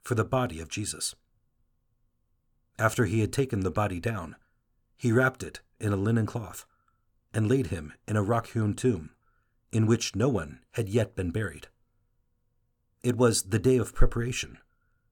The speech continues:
and the Sabbath was about to begin. The women who had come from Galilee with him followed behind, and when they had seen the tomb and the way in which his body was laid in it,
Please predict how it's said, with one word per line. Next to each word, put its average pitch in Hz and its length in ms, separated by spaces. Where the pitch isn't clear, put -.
and 110 140
the 107 60
Sabbath - 480
was 101 180
about 107 260
to 90 80
begin. 87 400
The 104 120
women 92 440
who 117 100
had 110 120
come 107 220
from 104 160
Galilee 87 440
with 113 220
him 71 200
followed 113 380
behind, 95 460
and 110 140
when 117 160
they 110 120
had 98 120
seen 131 260
the 95 80
tomb 82 400
and 110 140
the 110 100
way 117 400
in 107 120
which 107 180
his 98 120
body 110 260
was 90 220
laid 127 180
in 82 120
it, 76 160